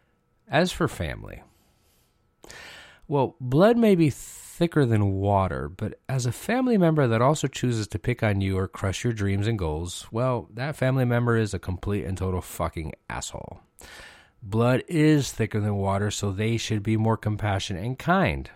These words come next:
right? Being family does not give them a right to shit on you. So whomever is not respectful of you and your dreams and goals and chooses to put down your weirdness is not worthy of your time.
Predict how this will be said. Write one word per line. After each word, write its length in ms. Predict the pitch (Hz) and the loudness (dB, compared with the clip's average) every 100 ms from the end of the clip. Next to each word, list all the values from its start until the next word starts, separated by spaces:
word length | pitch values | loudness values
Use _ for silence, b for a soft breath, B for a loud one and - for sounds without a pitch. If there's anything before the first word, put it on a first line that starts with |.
| - | -10
right? 400 | 73 117 - - - _ _ _ _ _ B B B | -6 -6 -8 -20 -20 _ _ _ _ _ B B B
Being 220 | 165 233 | 2 4
family 400 | 226 175 208 165 | 4 4 4 4
does 200 | 107 101 | 2 0
not 200 | 107 139 | 0 0
give 160 | 135 135 | 0 0
them 160 | 123 101 | 0 0
a 160 | 85 78 | -2 -4
right 320 | - 92 131 - | -8 -2 -2 -2
to 100 | - | -6
shit 280 | - 170 | -2 0
on 220 | 185 87 67 | 2 0 -2
you. 160 | 53 - _ _ _ _ _ _ - | -12 -18 _ _ _ _ _ _ -4
So 200 | 131 117 | 2 4
whomever 420 | 131 143 208 240 | 4 4 4 4
is 140 | 185 | 2
not 260 | 147 139 - | 2 -2 -4
respectful 800 | 117 104 - - 196 196 90 80 - | -4 -4 -6 -4 -4 -4 -6 -6 -2
of 240 | 123 113 | 0 2
you 200 | 98 92 | 0 -2
and 240 | - 117 | -2 0
your 160 | 113 107 | 2 2
dreams 280 | 98 101 92 | 2 0 -2
and 100 | 92 | -2
goals 320 | 85 90 90 | -2 -2 -4
and 140 | 92 | -6
chooses 400 | - 131 135 131 | -4 -2 -2 -4
to 120 | - 107 | -4 -6
put 200 | 110 101 | -6 -2
down 240 | 101 98 | -2 -2
your 100 | 92 | -4
weirdness 840 | 87 95 156 143 78 82 - - - B B B B B B - | -4 0 2 2 -2 -6 -8 -14 -20 B B B B B B -6
is 160 | 117 113 | -2 0
not 180 | 110 | 0
worthy 380 | 90 123 151 120 | 2 4 4 4
of 100 | 107 | 2
your 120 | 98 95 | 2 -2
time. 760 | - - 110 104 82 71 71 | -2 0 2 2 0 -4 -10